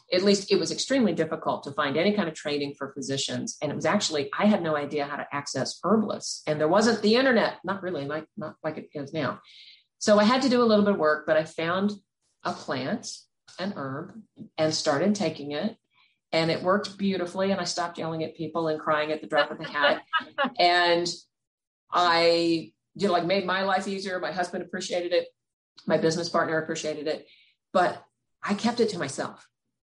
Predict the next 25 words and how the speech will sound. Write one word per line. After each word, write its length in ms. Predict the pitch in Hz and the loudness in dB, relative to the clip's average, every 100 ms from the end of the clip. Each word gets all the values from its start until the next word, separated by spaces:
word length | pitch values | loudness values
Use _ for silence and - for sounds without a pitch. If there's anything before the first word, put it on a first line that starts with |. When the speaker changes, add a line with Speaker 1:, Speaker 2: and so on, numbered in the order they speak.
| _ _ _ | _ _ _
Speaker 1:
because 320 | 175 170 190 | -4 0 0
I 80 | 175 | 0
was 160 | 170 170 | -2 -2
in 80 | 165 | -4
a 60 | |
conventional 460 | 160 156 143 - 214 | -4 -4 -4 -4 -4
practice. 580 | 208 175 - 165 165 - | -4 -6 -6 -8 -8 -8
I 40 | |
was 140 | 151 147 | -8 -6
the 60 | |
new 200 | 143 160 | -2 -2
kid 180 | 170 226 | 2 4
in 140 | 233 226 | 4 4
town. 500 | 208 175 170 165 - - _ - | 4 4 2 0 -4 -18 _ -2
I 100 | 151 | 2
didn't 160 | 165 202 | 6 6
want 140 | 208 | 6
anybody 380 | 208 202 190 180 | 6 6 6 4
to 60 | 180 | 0
think, 340 | 185 175 175 | -2 -2 0
like, 280 | 170 156 156 - - | 0 0 -4 -16 -6
"Who 220 | 180 240 | -2 -2
is 360 | - 151 151 - | -2 -4 -4 -8
this 560 | 143 139 - - - _ _ | -6 -6 -6 -12 -14 _ _
witch?" 520 | 143 - - - - | -2 0 -4 -10 -12